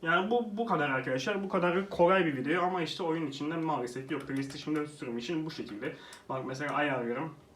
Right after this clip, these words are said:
hepsi sıfırlandı. Bu PlayStation dört sürümü ama bak mesela müzik falan hepsi şey oldu. Hani bunları bu şekilde sıfırlayıp dilinizi değiştirebilirsiniz arkadaşlar. Tekrardan PlayStation beşi göstermem gerekirse bak şu.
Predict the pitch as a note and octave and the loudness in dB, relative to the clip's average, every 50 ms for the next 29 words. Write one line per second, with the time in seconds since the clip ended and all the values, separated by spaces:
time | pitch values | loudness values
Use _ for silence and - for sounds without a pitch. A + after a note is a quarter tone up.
0 | - - - D#3 C3+ - - D#3+ - - - D#3+ C#3+ C#3 C3+ C3 B2+ A#2+ A#2 A#2 | -16 -10 -6 -6 -6 -6 -8 -10 -12 -10 -8 -6 -2 -2 0 0 0 -2 -4 -6
1 | - - - - - - - - - G#2 - - - C3+ C3 D#3 D3+ D3 C#3 C#3 | -10 -16 -20 -20 -20 -20 -20 -20 -18 -16 -14 -12 -10 -8 -4 -2 0 0 0 -2
2 | - C#3+ C#3 D3+ D#3 D3+ D#3 D#3+ D#3 D#3 - - C#3 D#3 D#3 D#3+ E3 E3 D#3 D3 | -4 -6 -4 0 0 2 2 2 0 -2 -6 -8 -6 -4 -2 -2 0 0 0 0
3 | C#3+ C3+ C#3 C3 C3+ C3 B2+ B2+ B2+ C3 B2 A2+ A2 G#2+ - - B2+ A#2 A2+ A2+ | -2 -2 -4 -6 -6 -6 -4 -4 -4 -4 -6 -6 -8 -12 -12 -10 -8 -8 -6 -6
4 | A#2+ A#2 A2+ - - - B2+ C3 C3 - - _ _ _ _ - - - A#2+ A2+ | -8 -8 -8 -10 -10 -10 -10 -12 -12 -14 -20 _ _ _ _ -18 -12 -10 -10 -8
5 | G#2+ G#2 G#2 G2+ A#2 - - - - _ _ _ _ - - - - - - - | -8 -10 -10 -10 -14 -16 -18 -20 -20 _ _ _ _ -20 -20 -20 -20 -20 -16 -8
6 | - C#3 C#3 C#3 C3 - - - - - _ _ _ _ E3+ E3+ F3 D3+ C3+ C3+ | -4 -2 0 0 0 -2 -4 -8 -16 -20 _ _ _ _ -2 0 2 2 2 2
7 | D3 E3 F3 F3 F3 - - _ - - - _ _ _ _ - E3 E3+ - C#3+ | 2 0 0 -2 -4 -10 -16 _ -20 -20 -20 _ _ _ _ -10 -8 -6 -4 -6
8 | C3 C3+ B2 B2+ D3+ E3 E3+ - - - - F3 - D#3+ D3 C3 B2+ C#3 C3 C3 | -6 -6 -2 -2 0 -2 -2 -4 -8 -8 -8 -8 -6 -6 -4 -4 -2 -2 -4 -4
9 | - - - - - _ _ _ _ _ _ _ _ - - _ _ - D3 D#3 | -6 -12 -20 -20 -20 _ _ _ _ _ _ _ _ -20 -20 _ _ -2 0 0
10 | D3 C3+ C3 C3 D3 E3+ F3 E3+ - - - C#3 C#3 C#3 C3+ C3+ - D3 C#3 C3+ | 2 0 0 0 0 0 0 -2 -4 -2 2 4 6 6 4 4 0 -2 -2 -2
11 | C3+ C3+ C3 B2+ - A#2 A2 G#2+ G#2+ G#2+ - A2 A2 - - E3+ E3+ - F#3 F#3+ | -2 -2 -2 -4 -4 -6 -6 -6 -6 -8 -8 -8 -6 -4 -4 -4 -2 0 0 0
12 | - E3 E3 D#3+ D#3+ D#3+ D3+ - D#3+ D3+ D3 - - - D#3+ D#3 D3+ D3+ D3+ D3 | 0 0 0 0 0 0 0 0 0 0 0 -2 -6 -10 -6 -2 0 0 0 0
13 | D3 D3+ C#3+ C#3+ - - D3 D3 D3+ D3+ D#3 E3 D#3 C#3 C#3+ C3+ C3+ C3 A#2+ G#2+ | 0 -2 -4 -4 -4 -4 -4 -2 0 0 2 2 2 2 0 -2 -2 -2 -2 -2
14 | - - - F#2 | -2 -6 -8 -8